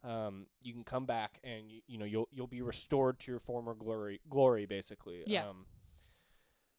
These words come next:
Speaker 1: and so that's the main gameplay
Speaker 2: Right.
Speaker 1: loop, is you go to a different part of a, of one of these cities. There's, there's,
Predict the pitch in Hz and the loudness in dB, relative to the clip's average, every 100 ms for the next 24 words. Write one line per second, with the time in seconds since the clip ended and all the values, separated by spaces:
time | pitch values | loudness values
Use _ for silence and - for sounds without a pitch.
0 | _ - 139 139 139 135 131 127 - - | _ -4 0 2 2 0 -2 -8 -14 -18
1 | - - _ _ - _ _ _ _ _ | -20 -20 _ _ -20 _ _ _ _ _
2 | _ _ _ _ _ _ - 151 143 - | _ _ _ _ _ _ -4 4 4 4
3 | 165 139 117 110 127 147 214 - 123 90 | 2 4 2 2 0 2 2 2 -2 -4
4 | 82 - 185 165 - - 151 135 123 113 | -4 0 2 2 -4 -10 -2 0 0 -2
5 | 127 120 117 127 117 123 143 156 - 147 | -4 -4 -2 4 8 10 8 6 0 0
6 | 120 110 110 135 - 127 131 123 107 131 | 0 0 -4 -2 2 4 4 2 -2 -4
7 | 117 120 123 127 - 104 107 - 113 104 | 0 2 2 0 0 -2 -4 -6 -6 -8
8 | - 123 107 98 - | -6 -2 0 -2 -8